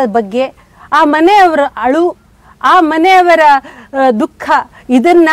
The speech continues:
ತೋರಿಸಿ ತೋರಿಸಿ ಆ ಹೆಣ್ಣಿನ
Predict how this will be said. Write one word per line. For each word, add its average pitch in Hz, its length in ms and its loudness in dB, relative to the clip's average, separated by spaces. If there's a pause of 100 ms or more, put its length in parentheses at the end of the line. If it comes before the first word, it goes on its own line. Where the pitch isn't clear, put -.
(100)
ತೋರಿಸಿ 339 640 -2
ತೋರಿಸಿ 269 580 -2 (1160)
ಆ 254 140 2 (260)
ಹೆಣ್ಣಿನ 330 460 2